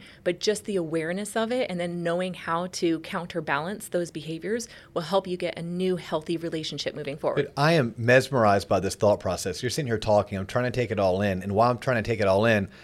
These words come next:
Speaker 2: I'm imagining Robin Williams and Matt Damon in Robin Williams' office, Good Will Hunting, one of my favorite movies.
Speaker 1: Awesome movie.
Speaker 2: And Robin Williams is looking at Matt Damon and is like, "It's not your fault."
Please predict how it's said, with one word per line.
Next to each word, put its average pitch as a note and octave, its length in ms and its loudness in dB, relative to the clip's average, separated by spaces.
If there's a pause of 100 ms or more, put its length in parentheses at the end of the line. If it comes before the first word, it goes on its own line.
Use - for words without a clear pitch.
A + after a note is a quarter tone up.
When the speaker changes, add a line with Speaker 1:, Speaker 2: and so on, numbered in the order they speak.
(220)
Speaker 2:
I'm C3 160 4
imagining B2+ 920 2 (260)
Robin B2+ 420 6
Williams A2+ 400 6
and G2+ 100 2
Matt G#2 260 4
Damon F2+ 460 0 (260)
in A2 240 2
Robin B2 400 8
Williams' A#2+ 340 4
office, G2+ 520 4 (100)
Good B2+ 180 6
Will A#2 160 6
Hunting, G2 300 0
one G2+ 80 -2
of G2+ 80 0
my G2 80 0
favorite A2+ 320 2
movies. F#2+ 300 0
Speaker 1:
Awesome - 320 -4
movie. - 180 -12
Speaker 2:
And A#2 480 4
Robin C3+ 260 8
Williams B2 300 4
is G2 80 -4
looking A2+ 220 0
at A2 80 -2
Matt G#2+ 180 0
Damon G#2+ 320 -2
and F#2+ 80 -4
is F#2 80 -6
like, F#2+ 320 -4 (160)
"It's - 160 -6
not D#2+ 180 -6
your D#2 80 -10
fault." F2+ 360 0